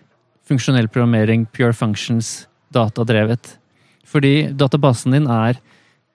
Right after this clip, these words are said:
en prosess, en levende prosess, ofte på en annen maskin, så det går over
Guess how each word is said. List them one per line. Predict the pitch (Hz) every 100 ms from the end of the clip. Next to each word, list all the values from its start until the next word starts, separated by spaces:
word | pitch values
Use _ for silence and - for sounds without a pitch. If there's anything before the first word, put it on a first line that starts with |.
| -
en | 127 120
prosess, | 147 - 208 - - - _ _ -
en | 147
levende | 156 135 107 113
prosess, | 135 123 175 - -
ofte | 151 - 127
på | 123 123
en | 139
annen | 127 113
maskin, | 120 - 147 160 139
så | 135
det | 127 123
går | 120
over | 113 113 117